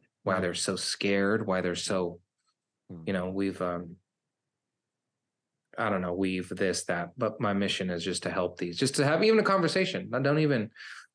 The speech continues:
Speaker 1: hit me up again, at Dad of Dads.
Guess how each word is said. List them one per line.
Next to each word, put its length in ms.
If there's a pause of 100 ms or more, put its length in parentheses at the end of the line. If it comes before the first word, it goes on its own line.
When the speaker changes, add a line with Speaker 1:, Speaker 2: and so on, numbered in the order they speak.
(140)
Speaker 1:
hit 140
me 160
up 180
again, 460 (180)
at 180
Dad 200
of 80
Dads. 420